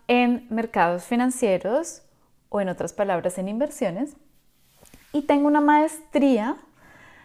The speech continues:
en finanzas cuantitativas, que básicamente al español normal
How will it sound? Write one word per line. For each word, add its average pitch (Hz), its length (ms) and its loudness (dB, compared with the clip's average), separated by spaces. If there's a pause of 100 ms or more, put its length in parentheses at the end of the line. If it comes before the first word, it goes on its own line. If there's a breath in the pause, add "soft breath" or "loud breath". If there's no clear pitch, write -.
(300 soft breath)
en 240 400 4
finanzas 226 380 2
cuantitativas, 220 720 -2 (800 soft breath)
que 226 160 6
básicamente 214 1300 4 (220)
al 214 580 4
español 202 600 2
normal 214 540 2